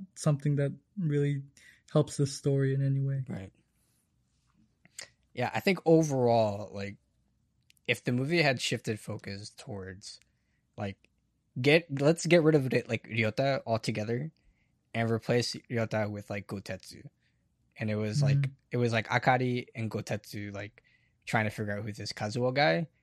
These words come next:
Speaker 2: But then along the way, like, she figures out, "Oh, Gotetsu's dad." And then, like, in that way, you could build on that relationship more. I think it would have been perfect
Speaker 1: Yeah.
Speaker 2: if
Speaker 1: I think it would have been, um, yeah, more interesting n-, knowing that the mother had another love interest.
Speaker 2: Uh-huh.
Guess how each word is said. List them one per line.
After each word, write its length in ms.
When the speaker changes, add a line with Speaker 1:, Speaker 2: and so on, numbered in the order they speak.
Speaker 2:
But 140
then 160
along 300
the 100
way, 380
like, 320
she 180
figures 260
out, 180
"Oh, 140
Gotetsu's 460
dad." 400
And 140
then, 100
like, 160
in 140
that 220
way, 360
you 140
could 180
build 240
on 120
that 140
relationship 440
more. 360
I 60
think 160
it 40
would 100
have 60
been 100
perfect 420
Speaker 1:
Yeah. 600
Speaker 2:
if 180
Speaker 1:
I 80
think 180
it 40
would 100
have 80
been, 180
um, 240
yeah, 180
more 280
interesting 800
n-, 120
knowing 480
that 320
the 80
mother 400
had 220
another 360
love 240
interest. 480
Speaker 2:
Uh-huh. 340